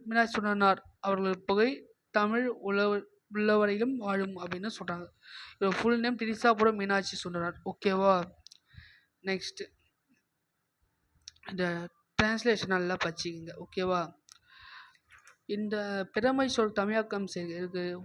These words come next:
ஒரு சில கொஸ்டின் உங்களுக்கு தெரியும். போலீஸ்னா காவலர், மாதம்னா திங்கள், மாசம் மாசம் சொல்றோம், ஆனா அது உண்மையான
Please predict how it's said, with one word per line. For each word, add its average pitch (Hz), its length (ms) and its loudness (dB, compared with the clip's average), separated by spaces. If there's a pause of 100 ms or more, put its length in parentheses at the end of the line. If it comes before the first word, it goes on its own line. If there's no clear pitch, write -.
(140)
ஒரு 220 180 0
சில 226 260 0
கொஸ்டின் 226 360 -2
உங்களுக்கு 202 380 -8
தெரியும். 202 240 0 (640)
போலீஸ்னா 220 560 6
காவலர், 185 580 4 (240)
மாதம்னா 208 680 4 (600)
திங்கள், 208 460 2 (480)
மாசம் 190 420 -6
மாசம் 202 320 -8
சொல்றோம், 196 380 -4 (540)
ஆனா 185 160 -4 (120)
அது 185 180 0
உண்மையான 202 340 -2